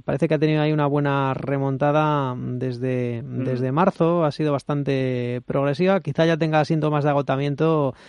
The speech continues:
Speaker 1: desde
Speaker 2: Sí.
Speaker 1: el mes de julio, quizás.
Speaker 2: Sí, yo a un oyente le dije, eh, hace un par de semanas, creo que fueron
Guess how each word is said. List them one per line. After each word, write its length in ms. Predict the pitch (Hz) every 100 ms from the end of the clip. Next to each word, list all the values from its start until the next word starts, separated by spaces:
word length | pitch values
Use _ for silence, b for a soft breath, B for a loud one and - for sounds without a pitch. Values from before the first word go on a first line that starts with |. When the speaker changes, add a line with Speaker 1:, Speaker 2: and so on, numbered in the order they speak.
| B B B
Speaker 1:
desde 520 | - 117 120 - 123
Speaker 2:
Sí. 160 | 120 120
Speaker 1:
el 120 | 120
mes 120 | 139 147
de 120 | 120
julio, 340 | 202 208 131
quizás. 380 | 123 165 147 - _ _ _ _ - -
Speaker 2:
Sí, 340 | 151 143 - _ -
yo 320 | 143 180 196
a 240 | 185 156
un 160 | 160 180
oyente 640 | 175 170 175 175 180 175
le 140 | 143 135
dije, 640 | 147 - 151 151 147 135 127 _ - 139
eh, 580 | 131 127 123 120 120 120 117 _ _ _ -
hace 840 | 120 - 135 131 127 127 127 123 123
un 80 |
par 240 | 120 127 123
de 120 | 117
semanas, 420 | - 123 139 127
creo 140 | - 127
que 160 | 120
fueron 280 | 127 123 117